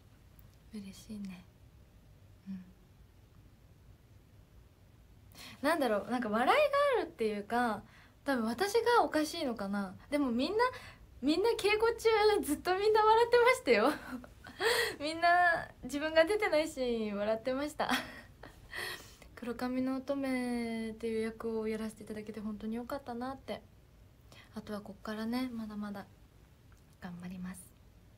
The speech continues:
沙織さんはね、優しいです。ノートに落書きしてくださったり、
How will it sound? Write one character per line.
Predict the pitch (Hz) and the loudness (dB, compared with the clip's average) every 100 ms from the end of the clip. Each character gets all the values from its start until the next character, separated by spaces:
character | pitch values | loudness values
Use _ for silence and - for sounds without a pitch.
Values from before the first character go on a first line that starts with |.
| - - - - _ - - - - - - - - - - - - - - - - - - - | -20 -20 -20 -20 _ -20 -20 -20 -20 -20 -20 -20 -20 -20 -20 -20 -20 -20 -20 -20 -20 -20 -14 0
沙 | 262 | 2
織 | 285 302 | 2 0
さ | 302 302 302 | 0 0 0
ん | |
は | 302 | -2
ね、 | 294 302 302 294 269 254 240 233 | -2 0 0 0 0 -2 -2 -4
優 | 262 285 | -4 -4
し | 277 285 | -4 -4
い | |
で | 247 254 | -2 -4
す。 | - | -6
ノ | 262 269 | -6 -4
ー | |
ト | 254 | -4
に | 226 | -4
落 | 220 220 226 | -4 -4 -8
書 | 226 | -8
き | 233 | -12
し | - | -14
て | 220 | -12
く | 220 | -10
だ | 226 | -10
さ | 233 | -8
っ | 226 | -10
た | 208 | -10
り、 | 202 | -12